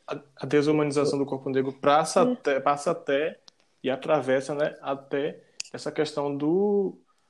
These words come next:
Speaker 1: do processo de conhecimento, sabe? Tipo, a
Speaker 2: Sim.
Speaker 1: pessoa não pode construir conhecimento, ela tem que nascer sabendo, tipo,
Speaker 2: Sabendo tudo.
Speaker 1: isso é pra você fomentar cada vez mais e fomentar ainda mais o seu ato de violência. Você vai violentar ela justamente porque você acha que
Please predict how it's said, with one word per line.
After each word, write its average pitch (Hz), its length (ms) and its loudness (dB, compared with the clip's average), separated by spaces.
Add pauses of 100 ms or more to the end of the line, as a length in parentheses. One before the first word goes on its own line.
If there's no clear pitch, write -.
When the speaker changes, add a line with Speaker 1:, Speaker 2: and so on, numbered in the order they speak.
Speaker 1:
do 175 120 0
processo 220 360 -2
de 220 60 -2
conhecimento, 226 680 0
sabe? 202 280 -2
Tipo, - 240 -4
a 277 40 4
Speaker 2:
Sim. 254 100 4
Speaker 1:
pessoa 226 180 2
não 202 140 6
pode 202 260 2
construir 190 340 -2
conhecimento, 143 560 -6
ela 143 100 -2
tem 165 120 -6
que 170 80 -8
nascer 151 280 -4
sabendo, 139 500 -6
tipo, - 160 -10
Speaker 2:
Sabendo 226 380 0
tudo. 202 240 -8
Speaker 1:
isso 180 200 2
é - 20 6
pra 185 220 4
você 175 280 -2
fomentar 190 520 -2
cada 170 220 0
vez 185 260 -2
mais 143 280 -2
e 139 60 -8
fomentar 139 420 -6
ainda 156 280 -10
mais 147 420 -12 (300)
o 175 60 -4
seu 214 180 -4
ato - 160 -2
de 185 80 2
violência. 170 640 -4 (180)
Você 147 180 -6
vai 139 360 0
violentar 165 640 0
ela 143 200 -2
justamente 151 480 -10
porque 151 520 -8 (340)
você 143 260 0
acha 131 300 2
que 165 380 -4